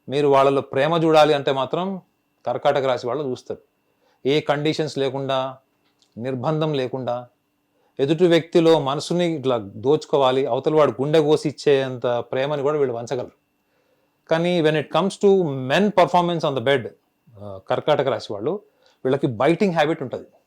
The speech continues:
పార్ట్నర్ని కోరికే హ్యాబిట్ ఉంటది. మరి మీరు ఇబ్బంది పడుతున్నారేమో అని చెప్పడానికి, వినడానికి నేను చెప్తున్నాను. అంటే <clears throat> ఈ కర్కాటక రాశిలోని చూడండి, మేల్ ఫీమేల్లో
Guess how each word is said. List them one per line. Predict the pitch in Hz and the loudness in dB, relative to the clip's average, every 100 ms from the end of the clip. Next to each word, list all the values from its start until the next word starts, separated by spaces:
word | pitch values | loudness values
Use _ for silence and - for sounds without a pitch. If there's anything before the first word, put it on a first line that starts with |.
| _ - | _ -2
పార్ట్నర్ని | 139 156 160 156 | 0 0 -2 -4
కోరికే | 139 135 139 | -2 -4 -2
హ్యాబిట్ | 123 131 131 | -2 -2 -4
ఉంటది. | 110 87 _ _ _ _ _ | -10 -16 _ _ _ _ _
మరి | 123 135 | -8 -6
మీరు | 135 120 | -4 -6
ఇబ్బంది | 117 151 139 | -4 -2 -2
పడుతున్నారేమో | 131 135 123 117 | -4 -6 -10 -10
అని | 143 123 | -10 -10
చెప్పడానికి, | 107 127 123 151 208 _ _ _ - | -10 -10 -10 -12 -16 _ _ _ -2
వినడానికి | 160 160 123 202 247 151 | 0 0 -2 -6 -8 -10
నేను | 139 131 | -8 -8
చెప్తున్నాను. | 117 135 101 104 _ _ _ _ _ _ _ 147 | -8 -10 -12 -18 _ _ _ _ _ _ _ 0
అంటే | 160 233 247 - | 4 6 6 6
<clears throat> | 185 190 175 131 - 175 | 8 10 8 4 -12 -4
ఈ | 160 | -2
కర్కాటక | 151 143 147 196 190 | 2 2 6 6 8
రాశిలోని | 185 185 185 180 160 | 6 6 4 0 0
చూడండి, | 139 | -2
మేల్ | 120 151 190 | 0 0 0
ఫీమేల్లో | 180 160 151 107 151 | 2 0 0 -4 -6